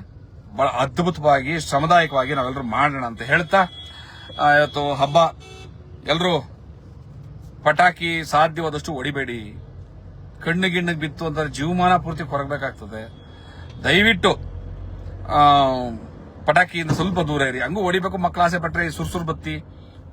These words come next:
ಭೂಚಕ್ರ, ಹೂವಿನ ಕುಂಡನೂ ಬ್ಲಾಸ್ಟ್ ಆಗ್ಬಿಡ್ತದೆ. ದಯವಿಟ್ಟು ಅದು ಕೂಡ ಸ್ವಲ್ಪ ಹುಷಾರಾಗಿರಿ. ಆರೋಗ್ಯದ ಕಡೆ ಗಮನ ಕೊಡಿ.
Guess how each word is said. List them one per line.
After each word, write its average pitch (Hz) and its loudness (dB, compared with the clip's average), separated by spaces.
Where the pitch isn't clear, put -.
ಭೂಚಕ್ರ, 156 0
ಹೂವಿನ 226 4
ಕುಂಡನೂ 233 2
ಬ್ಲಾಸ್ಟ್ 202 2
ಆಗ್ಬಿಡ್ತದೆ. 170 0
ದಯವಿಟ್ಟು 160 -2
ಅದು 143 -2
ಕೂಡ 165 -6
ಸ್ವಲ್ಪ 147 -8
ಹುಷಾರಾಗಿರಿ. 127 -6
ಆರೋಗ್ಯದ 160 2
ಕಡೆ 139 -4
ಗಮನ 135 -2
ಕೊಡಿ. 127 -6